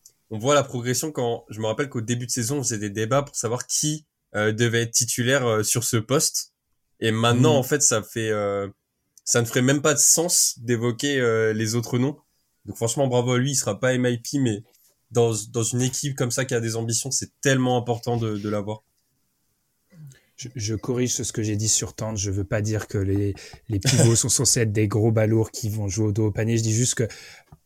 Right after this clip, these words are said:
Speaker 3: Towns n'est pas le joueur qui peut réussir à tirer le mieux parti des, des, des mismatchs quand ils sont en sa faveur, en fait. Ça, c'est un truc, euh,
Speaker 2: Mm.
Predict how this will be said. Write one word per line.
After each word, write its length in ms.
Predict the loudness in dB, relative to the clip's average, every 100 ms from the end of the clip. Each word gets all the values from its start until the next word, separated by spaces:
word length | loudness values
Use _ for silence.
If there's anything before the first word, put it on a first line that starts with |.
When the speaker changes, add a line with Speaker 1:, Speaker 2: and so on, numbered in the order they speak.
| -4
Speaker 3:
Towns 220 | 0 2
n'est 80 | 0
pas 160 | 2 2
le 60 |
joueur 340 | 2 2 0 -2 -10
qui 340 | -4 -2 -2 -6 _
peut 120 | -2
réussir 380 | 2 4 2 0
à 60 | -2
tirer 260 | -2 0
le 120 | 0 0
mieux 280 | 4 2
parti 420 | 2 -2 -4 -2 -2
des, 380 | 0 -2 -2 -6 -16 -20 -20 -10
des, 400 | -4 0 0 0
des 720 | -2 -4 -6 -6 -6 0 0
mismatchs 800 | 0 0 2 2 2 2 0 -2
quand 220 | -4 -4
ils 40 | -4
sont 160 | -4
en 60 | -6
sa 120 | -6
faveur, 300 | -6 -10 -12
en 60 | -16
fait. 140 | -16 -4
Ça, 100 | 2
c'est 140 | 2
un 100 | 0
truc, 320 | -4 -4 -2
euh, 40 | -4
Speaker 2:
Mm. 180 | -6